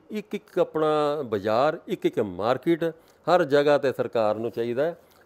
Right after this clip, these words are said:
ਆਪਣੇ ਨਿੱਜੀ ਉਪਕਰਨ ਲਾਉਣ, ਇਹਦੇ 'ਤੇ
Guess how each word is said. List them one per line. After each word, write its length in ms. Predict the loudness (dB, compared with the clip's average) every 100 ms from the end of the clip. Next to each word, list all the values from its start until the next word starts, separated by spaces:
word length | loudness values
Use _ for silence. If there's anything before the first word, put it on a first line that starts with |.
| -2
ਆਪਣੇ 340 | 0 6 6
ਨਿੱਜੀ 400 | 6 2 2 2
ਉਪਕਰਨ 520 | 0 0 2 4 4
ਲਾਉਣ, 320 | 4 4 4 2 0
ਇਹਦੇ 200 | 0 0
'ਤੇ 200 | 0